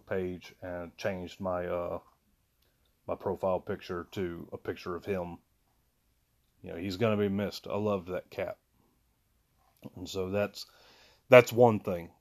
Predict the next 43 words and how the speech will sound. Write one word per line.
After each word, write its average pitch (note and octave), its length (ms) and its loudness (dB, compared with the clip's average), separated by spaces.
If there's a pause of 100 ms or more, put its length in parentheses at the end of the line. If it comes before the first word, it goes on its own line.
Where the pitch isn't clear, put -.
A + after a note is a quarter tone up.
(140)
that F2+ 180 0
has F#2+ 140 -4
happened, F2 460 -2 (300)
uh, F2 320 0
in F2+ 380 -8
the G#2+ 120 -2
last F2+ 360 -4
week. F2+ 380 -12
Now, F#2 240 -4
something A#2+ 420 2
else C3+ 240 12
that F#2+ 160 0
has F2+ 120 -8
happened, F#2+ 440 -2
let's F2+ 160 -12
move A2 220 -2
on G2+ 280 0
to F#2 380 -8
something F#2+ 520 -6
work-related. F#2+ 1040 0 (720)
Um, F#2+ 480 2
I B2+ 60 6
don't D#3 140 12
know C3+ 120 12
if A2 80 4
you A#2 100 0
guys A2 280 8
keep C3 240 -2
up A#2+ 160 0
with G2 100 -10
the G2+ 60 -10
news G#2 400 -2
or F#2 160 -4
anything, F#2 460 -6
but, F#2 180 -2
uh, F#2 180 -2
you F#2 180 -4
guys A2 220 4
know G#2+ 220 6
I G2+ 120 4
live G2+ 340 2
in F#2+ 220 -4
Louisiana. F#2 600 -4